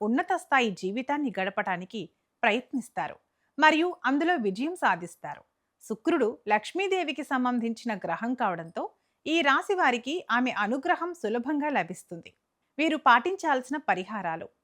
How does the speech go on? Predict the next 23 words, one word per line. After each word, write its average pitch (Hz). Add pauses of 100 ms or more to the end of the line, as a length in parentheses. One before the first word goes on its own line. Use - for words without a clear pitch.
(200)
ప్రతి 226
శుక్రవారం 208 (340)
లక్ష్మీదేవికి 320
మరియు 240
శుక్రగ్రహానికి 214 (280)
ప్రత్యేక 269
పూజ 202
చేయాలి. 165 (420)
పూజ 311
సమయంలో 285 (300)
"ఓం 349
శుక్రాయ 302
నమః" 233 (240)
అనే 277
మంత్రాన్ని 208 (100)
పఠించాలి. 180 (500)
శ్రీ 370 (100)
సూక్తం 339
పఠించటం 240
వల్ల 175 (300)
విశేషమైన 403
ఫలితం 302
ఉంటుంది. -